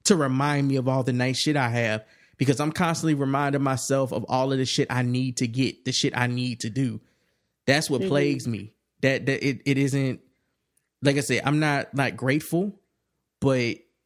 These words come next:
Speaker 1: it makes me feel a partic-, it makes me feel annoyed when people do that. I don't need the compliment,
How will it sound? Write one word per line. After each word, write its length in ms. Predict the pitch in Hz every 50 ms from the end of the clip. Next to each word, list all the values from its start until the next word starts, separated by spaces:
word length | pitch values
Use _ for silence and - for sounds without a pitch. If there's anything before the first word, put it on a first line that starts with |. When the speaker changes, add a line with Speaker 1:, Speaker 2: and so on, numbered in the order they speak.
| _ _ _ _ _ -
Speaker 1:
it 200 | 143 147 123 123
makes 340 | 131 127 135 139 - - 151
me 120 | 147 131
feel 300 | - - 139 143 135 135
a 40 | 127
partic-, 380 | 123 - 123 - - 135 - -
it 100 | - 151
makes 220 | 170 170 170 170 -
me 100 | 160 151
feel 240 | - - 151 127
annoyed 540 | 117 101 98 104 113 107 92 92 85 85 - _ _ _ _ _ _ _ _ _ _ _ _ _ -
when 200 | 123 127 117 120
people 300 | - 135 127 117 120 113
do 220 | - - 120 110 101
that. 300 | - - - - - 135
I 60 | 143
don't 180 | 160 160 151 151
need 180 | 156 147 143
the 60 | 123 123
compliment, 640 | - - 131 139 143 123 120 120 110 98 101 -